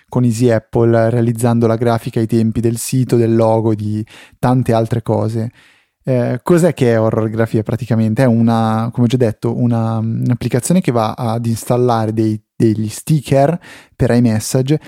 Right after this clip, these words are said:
che permettono di correggere le sgrammaticate dei vostri amici. Quindi quando qualcuno vi scriverà, eh, la O senza H o vi scriverà, eh, questione, come mostrato sul sito,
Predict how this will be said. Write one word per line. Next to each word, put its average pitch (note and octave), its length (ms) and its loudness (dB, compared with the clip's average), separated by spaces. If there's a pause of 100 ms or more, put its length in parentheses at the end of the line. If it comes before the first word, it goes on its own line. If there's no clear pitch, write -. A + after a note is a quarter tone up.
(100)
che - 100 -4
permettono F#3+ 420 2
di D3 160 2
correggere C3+ 840 2
le C3+ 180 2
sgrammaticate B2+ 1400 -2
dei A2 440 0
vostri G#2+ 360 -4
amici. G2+ 460 -4
Quindi A2+ 240 0 (340)
quando C#3 300 2
qualcuno C#3 340 0
vi C3 80 0
scriverà, B2 580 0 (240)
eh, A2+ 960 0
la A2+ 300 -2 (800)
O D3 260 4
senza C3+ 560 0
H - 240 -4
o C3+ 280 0
vi A#2+ 100 -2
scriverà, A#2+ 680 0 (300)
eh, A2+ 420 -2
questione, C3 800 2
come A2+ 360 0
mostrato A#2 340 0
sul B2 200 -4
sito, B2 280 -2